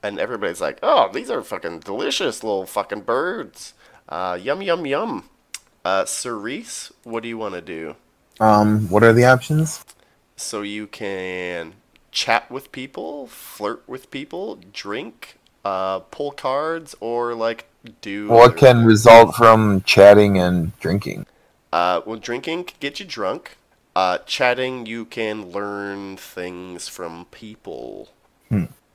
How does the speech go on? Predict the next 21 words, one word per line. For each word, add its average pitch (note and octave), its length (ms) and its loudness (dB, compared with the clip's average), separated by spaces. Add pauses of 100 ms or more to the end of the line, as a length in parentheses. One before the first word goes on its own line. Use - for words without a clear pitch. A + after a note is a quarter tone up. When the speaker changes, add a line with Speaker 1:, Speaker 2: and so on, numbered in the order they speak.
(180)
Speaker 2:
Draw A#2+ 220 6
a A#2 60 4
card, C#3 200 4
I F2+ 60 0
guess. D#2 300 -6 (440)
Speaker 1:
Okay. C#3+ 220 -6 (1000)
Uh, G2+ 720 -6
Sir - 200 -14
Gromer, E3+ 600 -6 (440)
chat, - 400 -4 (420)
drink, C#3+ 480 -10 (180)
flirt, - 440 -8 (340)
card. C#2 380 -8 (420)
Speaker 2:
Uh-oh. F2+ 380 0 (840)
Speaker 1:
Uh, F2+ 400 -6
Sir - 220 -8
Arwen, D#3 480 -2 (280)
chat, - 420 -2 (120)
drink, - 520 -16 (100)
card, B2 400 -6 (240)
flirt, A2 340 -8